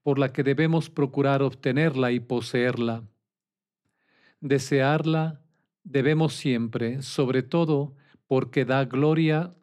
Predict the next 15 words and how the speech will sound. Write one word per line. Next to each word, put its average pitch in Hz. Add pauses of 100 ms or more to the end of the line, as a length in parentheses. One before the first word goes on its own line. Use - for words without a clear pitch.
a 156
Dios. 110 (3500)
Segundo 147
punto. 110 (1400)
Los 147
ángeles 165
prometieron 143
la 123
paz 147
a 147
los 143
hombres 143
de 135
buena 143
voluntad. 107